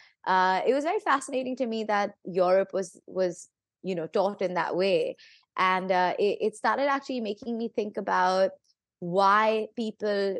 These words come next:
within European countries are much more free in the way that they think and, uh, you know, uh, ad-, adhere to the concept of freedom much more, uh, in a much more unequivocal manner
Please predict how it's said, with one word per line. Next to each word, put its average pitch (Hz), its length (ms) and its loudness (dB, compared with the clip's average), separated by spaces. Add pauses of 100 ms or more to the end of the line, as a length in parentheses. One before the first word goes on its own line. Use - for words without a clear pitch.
within 202 340 6
European 175 520 2
countries 170 680 -6 (340)
are 196 140 2
much 208 340 -2
more 269 200 -4
free 247 440 -2
in 175 200 0
the 190 80 0
way 196 180 2
that 185 220 -4
they 180 160 -2
think 175 460 -6 (420)
and, 180 340 2
uh, 165 300 2 (100)
you 196 140 -4
know, 175 320 -2
uh, 170 260 2 (160)
ad-, 180 320 -2
adhere 208 480 2
to 262 100 0
the 196 120 0
concept 170 400 -2
of 180 100 -4
freedom 165 520 0 (500)
much 196 460 -2
more, 220 480 0 (320)
uh, 175 440 0 (540)
in 214 120 0
a 220 40 -2
much 214 260 -2
more 240 200 0 (100)
unequivocal 220 800 0
manner 180 560 -2